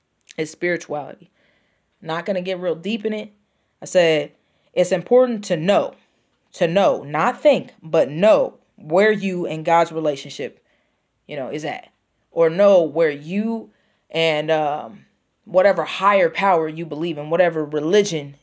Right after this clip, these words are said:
it is that you follow, right? You need to have some type of understanding about it and know that's how you feel and not think, "Oh, is this how I feel? I think,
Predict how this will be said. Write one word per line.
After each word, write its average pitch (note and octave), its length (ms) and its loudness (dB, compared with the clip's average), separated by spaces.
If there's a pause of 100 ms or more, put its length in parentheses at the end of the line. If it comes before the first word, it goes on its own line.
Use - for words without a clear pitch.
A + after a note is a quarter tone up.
(100)
it D#3+ 120 -2
is E3 340 -2
that D#3+ 200 -8
you E3+ 140 -14
follow, D#3+ 600 -2
right? F3+ 400 -6
You G#3 200 -6
need A3+ 180 -4
to F3 80 2
have F3+ 480 -2 (200)
some G3 180 -2
type F#3 220 -2
of C#3+ 100 -6
understanding F3+ 640 -4
about F#3 320 0
it C3+ 160 -6 (240)
and D3+ 440 -2
know E3+ 440 2 (400)
that's D#3 220 -2
how E3 80 -2
you C#3+ 180 -4
feel C3 280 -12
and D#3+ 120 -12
not G#3 220 -8
think, A#3 420 0
"Oh, G#3 140 -4
is F#3 80 -6
this G#3+ 120 -10
how A3+ 160 -2
I G#3 80 0
feel? A3 260 -2
I F#3 80 2
think, G#3+ 340 -6